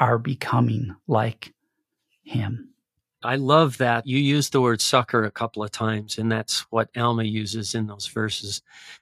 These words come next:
Speaker 2: He says, "According to the flesh," twice, he's reminding us he's going to be here.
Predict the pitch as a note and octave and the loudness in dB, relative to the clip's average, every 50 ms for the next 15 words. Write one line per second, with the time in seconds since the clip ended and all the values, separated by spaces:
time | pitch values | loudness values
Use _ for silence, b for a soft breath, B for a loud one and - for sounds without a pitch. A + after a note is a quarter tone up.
0 | B _ - - - B2+ A#2+ G#2+ - A2 - - - C3 C3 B2+ B2 - - A2+ | B _ -8 -4 2 2 2 2 2 -2 -4 0 2 4 4 4 4 2 -2 -4
1 | A2 - - - C3 B2 A2+ - - - - - - - A#2 A#2+ A2+ G2 F#2+ G2+ | -4 -4 -2 2 2 2 2 2 -2 -6 -8 -10 -4 0 2 4 4 2 0 -6
2 | - - - A2+ - - - - A#2 A2+ A2 A2+ A#2+ B2+ B2+ B2+ A#2 G#2+ G2+ - | -8 -6 -6 -8 -10 -12 -14 -8 -4 -2 0 2 4 4 4 4 2 0 -2 -6
3 | - - C3 C#3 B2+ - C3+ B2+ A#2+ A2+ G#2+ G2+ - - B2+ C3 B2+ A2 G#2+ G#2+ | -6 -2 -2 -2 -2 0 2 2 2 2 0 -2 -2 0 2 2 2 2 0 -4
4 | G2 G2+ G#2 | -6 -8 -12